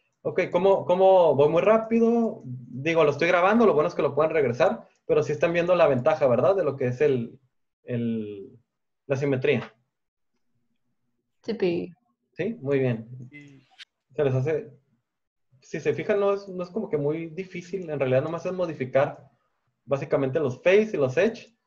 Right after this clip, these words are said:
Speaker 1: Y entre el soft selection y la simetría, solito se va casi, casi haciendo el mono.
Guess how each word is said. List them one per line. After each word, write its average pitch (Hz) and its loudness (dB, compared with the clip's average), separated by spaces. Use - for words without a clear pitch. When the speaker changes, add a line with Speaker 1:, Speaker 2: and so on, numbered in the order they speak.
Speaker 1:
Y 135 -2
entre 135 0
el 120 -2
soft 139 -2
selection 175 -2
y 131 -2
la 123 -2
simetría, 151 -2
solito 131 -4
se 139 -2
va 139 -2
casi, 139 -6
casi 160 -10
haciendo 147 -6
el 143 -2
mono. 131 -6